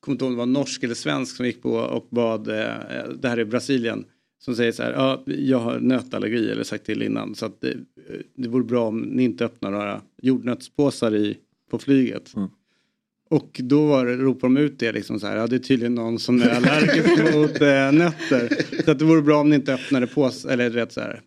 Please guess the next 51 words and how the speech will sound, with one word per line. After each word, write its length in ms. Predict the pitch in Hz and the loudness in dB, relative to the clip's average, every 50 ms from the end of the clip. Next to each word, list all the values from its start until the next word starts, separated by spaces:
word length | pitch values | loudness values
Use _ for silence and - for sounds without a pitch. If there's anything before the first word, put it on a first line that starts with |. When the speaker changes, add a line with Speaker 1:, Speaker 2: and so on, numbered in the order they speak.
| - - _ _ - | -20 -20 _ _ -10
Speaker 1:
n-, 120 | - - - | -8 -4 0
nötter." 500 | 135 135 135 135 - - - 110 107 - - _ _ _ _ _ _ _ _ - | 2 2 2 0 -4 -8 -8 -6 -6 -8 -12 _ _ _ _ _ _ _ _ -2
Fem 160 | - 175 156 151 | 0 4 4 4
minuter 180 | 175 185 180 | 4 2 0
senare 240 | - 214 185 160 143 | -2 -2 0 2 2
går 100 | 131 147 | 2 4
de 60 | 139 135 | 4 4
och 20 | 131 | 4
delar 220 | 135 127 127 131 | 4 4 2 2
ut 400 | 160 190 208 - - - - - - - 147 | 2 0 -2 -4 -8 -16 -12 -6 -2 0 2
påsar 280 | 180 170 156 156 - 202 | 4 4 4 4 4 4
Speaker 3:
<laughs> 40 | |
Ja, 40 | - | 4
Speaker 1:
med 320 | - 277 285 254 220 - 156 | 4 4 4 2 2 2 2
Speaker 3:
nötter. 220 | 147 143 143 151 | 2 4 4 4
Speaker 1:
jordnötter. 640 | 151 147 139 131 131 127 127 - 131 123 113 113 107 - - _ _ - - - | 4 4 2 2 0 -2 -2 -2 -2 -2 -2 -2 -6 -10 -18 _ _ -20 -12 -4
Och 160 | - 170 170 | 0 2 2
alla 160 | 151 147 165 | 2 2 0
bara 140 | 143 123 - 127 143 - - - - - - - - - - | -2 -2 -4 -6 -8 -10 -6 -2 0 2 2 2 2 4 4
<laughs> 500 | 214 185 247 220 202 - - - 175 - | 2 2 2 2 0 0 0 -2 -2 2
Jag 200 | 160 170 175 165 | 2 2 2 2
bara, 100 | 165 147 | 2 2
"Var 200 | 139 151 156 151 | 2 2 2 2
det 60 | 151 | 2
inte 160 | 139 147 180 | 0 0 0
någon 200 | 180 165 147 135 | 2 2 2 2
som", 140 | 131 - 120 | 0 -2 -2
de 140 | 113 131 127 | 0 0 0
bara, 100 | 110 107 | 0 -4
"Fast 260 | - - - - - | -8 -12 -16 -12 -8
det 60 | - 120 | -6 -4
är 40 | |
ingen 180 | 113 107 110 113 | -2 -2 0 0
allergisk 400 | 120 113 110 110 110 104 95 117 | 0 0 0 0 -2 -2 -2 -2
mot 140 | 120 110 - | -2 0 0
det. 240 | 135 131 117 110 101 | 0 0 0 2 2
Speaker 2:
Nej. 160 | 120 117 110 | 2 2 2
Speaker 1:
Det 80 | 147 | 2
finns 320 | - - 143 143 139 139 139 | 2 4 4 4 4 2 0
ju 40 | 120 | -4
inte." 220 | 110 - - - | -6 -4 -4 -2
Speaker 2:
Nej. 180 | 120 107 107 113 | 0 0 0 -2
Speaker 1:
Alltså 220 | - 143 131 - 143 | -4 -6 -6 -6 -6
bara 160 | 120 120 123 | -6 -4 -6
körde 240 | 120 - 117 117 117 | -6 -6 -8 -10 -10
på. 200 | - - 117 - - | -10 -12 -12 -8 -4
Speaker 3:
Det 60 | 139 - | -2 -2
är 40 | |
Speaker 2:
Ja. 80 | 104 - | -2 0
Speaker 3:
konstigt 300 | - 202 170 - - 165 | 0 0 0 0 -2 -6
att 80 | - | -6